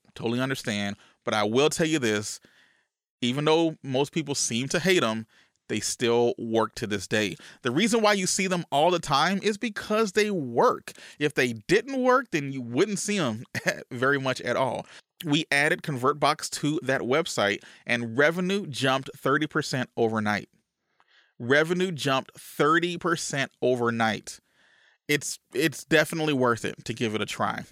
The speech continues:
Um, it's very easy to use, very easy to design, the pop-ups or the full page landing pages that can pop up with it. Um, another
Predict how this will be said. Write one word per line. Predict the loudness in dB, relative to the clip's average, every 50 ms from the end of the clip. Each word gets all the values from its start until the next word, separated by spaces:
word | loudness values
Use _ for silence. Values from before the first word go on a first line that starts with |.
| -4
Um, | -2 -2 0 -2 -4 -6 -10 -16 -20 -20 -8 _
it's | -4 -4 0
very | 2 4 4 4 2
easy | 2 2 2 2 0 0
to | -2 -2
use, | 0 2 2 2 2 0 0 0
very | 2 2 2 2
easy | 2 0 -2 -2 -2 -4
to | -6 -6 -4
design, | -2 -2 -2 0 0 2 2 2 2 0 -2 -4 -6 -8 -14 -20 _ _
the | -8 -6
pop-ups | -2 0 2 2 2 4 2 2 2 2 0 -4 -4
or | 0 0 0
the | 0 -2
full | -4 -2 0 2 2 2
page | 0 0 -2 0 0 0 -2 -4 -4
landing | -2 -2 -2 -2 -2 -4 -6
pages | -2 -2 -2 -2 0 -2
that | -4 -4
can | -4 -8
pop | -4 0 0 0 2 0
up | -4 -6
with | -2 -2 -2 -2 0 0
it. | 0 0 -2 -4 -14 -20 -20 -20 -20 -8 -2
Um, | 0 0 0 0 0 -2
another | 2 2 2 2 0